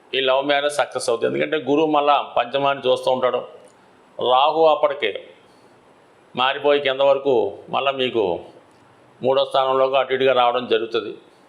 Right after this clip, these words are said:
ఆ కారణం వల్ల అప్పటిదాకా వెయిట్ చేస్తే ఓకే. తొందరగా అవ్వాలనుకున్నవారు ఇప్పుడు ఓకే, అది చేసుకోండి. మొత్తం మీద కేతువు లాభస్థానంలో ఉండడం, గురువు రాశిని చూడడం, కొంతవరకు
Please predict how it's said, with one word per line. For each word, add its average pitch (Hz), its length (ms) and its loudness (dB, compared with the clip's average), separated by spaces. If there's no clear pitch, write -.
ఆ - 20 0
కారణం 123 360 0
వల్ల 123 140 0
అప్పటిదాకా 123 500 0
వెయిట్ 120 200 0
చేస్తే 117 200 -2
ఓకే. 117 200 -2
తొందరగా 147 500 2
అవ్వాలనుకున్నవారు 143 680 2
ఇప్పుడు 131 180 -2
ఓకే, 113 180 0
అది 117 200 -2
చేసుకోండి. 113 420 -2
మొత్తం 139 280 0
మీద 143 140 4
కేతువు 135 360 2
లాభస్థానంలో 127 720 0
ఉండడం, 120 240 -2
గురువు 143 320 4
రాశిని 131 400 0
చూడడం, 131 260 0
కొంతవరకు 120 460 0